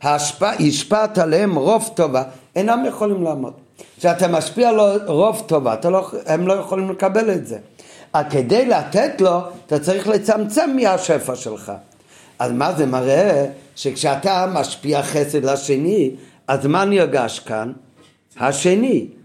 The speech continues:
אז אתה, והשני הרי יש שינויים, אחד הוא ככה, אחד הוא ככה, ולכן אצל כל אחד אתה צריך לתת לפי עניינו. אם אתה צריך לתת לכל אחד לפי עניינו, אז זה כבר מידת החסד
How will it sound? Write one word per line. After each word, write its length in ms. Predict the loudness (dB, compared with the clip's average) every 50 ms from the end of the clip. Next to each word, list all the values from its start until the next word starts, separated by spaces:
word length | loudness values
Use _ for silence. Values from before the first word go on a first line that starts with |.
| _ -20 -20 -20 -20 -8 -4
אז 140 | -2 0 2
אתה, 320 | 2 2 2 2 2 2 0 -2 -2 0
והשני 540 | 2 4 4 4 2 0 -2 0 0 2 2
הרי 160 | 2 2 4
יש 220 | 2 2 2 0 0
שינויים, 340 | 0 2 2 2 0 0
אחד 260 | -2 -4 -6 -6 -6 -6
הוא 80 | -6 -2
ככה, 300 | -2 -2 -2 -2 -6 -6
אחד 220 | -6 -6 -8 -8
הוא 80 | -8 -4
ככה, 340 | -2 -2 -2 0 -2 -4 -6 -6 -8 -16 -20 -20 -20 -20 _ -2
ולכן 560 | 0 2 2 2 2 2 2 2 4 2 2 2
אצל 240 | 0 0 0 -2
כל 240 | 0 0 2 2 2
אחד 240 | 2 2 0 0 0
אתה 200 | 0 0 0 0
צריך 240 | 2 2 0 2 2
לתת 340 | 0 0 2 2 2 0 0 -2 -10 -18 -20 -14 _ 0
לפי 300 | 0 0 0 0 -2 -2
עניינו. 460 | 0 0 2 2 2 4 4 2 2 0 -4 -6 -8 -8 -8 -12 -14 -10 -8
אם 60 | -6
אתה 180 | -6 -4 -2
צריך 140 | 0 2 2
לתת 380 | 2 2 2 2 2 2 2 2
לכל 480 | 0 0 0 -4 -6 -2 0 0 0
אחד 260 | 0 0 0 0 2 2
לפי 240 | 0 0 0 0
עניינו, 500 | 0 0 0 0 2 2 2 2 2 0 -2 -4 -10 -20 -12 -8
אז 120 | -4 -2
זה 120 | 0 0 0
כבר 160 | 0 0 0
מידת 380 | 2 0 0 2 0 0 0 0
החסד 560 | -2 0 0 0 0 0 0 0 0 0